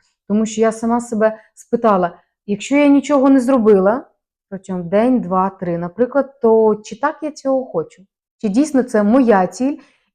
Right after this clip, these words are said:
І якщо я так її хочу, чого ж я нічого не роблю? І я переосмислила, і реально кожного дня я роблю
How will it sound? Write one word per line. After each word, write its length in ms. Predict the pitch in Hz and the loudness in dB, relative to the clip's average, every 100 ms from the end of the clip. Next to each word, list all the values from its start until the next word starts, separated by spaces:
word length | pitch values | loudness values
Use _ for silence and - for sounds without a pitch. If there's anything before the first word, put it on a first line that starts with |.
| - | 2
І 260 | 277 302 247 | 4 6 4
якщо 340 | 214 220 269 | 2 2 2
я 80 | 254 | 4
так 280 | 247 247 208 | 2 0 -2
її 240 | 202 233 | 0 0
хочу, 400 | - 330 381 - | 0 -2 -2 -4
чого 280 | 240 247 349 | -2 2 0
ж 120 | 339 | 2
я 60 | 247 | 0
нічого 340 | 233 247 247 | 0 0 0
не 120 | 247 | 0
роблю? 320 | 220 160 170 - _ _ _ _ - | 0 -2 -6 -20 _ _ _ _ -8
І 140 | 175 | -2
я 200 | 202 247 | 2 2
переосмислила, 1200 | 240 240 254 254 247 214 254 370 - 254 196 175 175 _ _ | 2 0 4 4 2 2 2 2 2 2 2 0 -4 _ _
і 80 | 214 | 0
реально 340 | 214 247 262 | 4 4 4
кожного 500 | 254 269 277 285 285 | 2 2 4 4 2
дня 440 | 240 240 233 285 330 _ _ _ | 2 4 4 2 -4 _ _ _
я 640 | 175 175 233 240 240 233 233 - _ _ _ _ _ _ - | -4 4 6 6 6 2 -4 -14 _ _ _ _ _ _ 0
роблю 680 | 180 262 202 220 208 190 | 4 6 6 4 2 0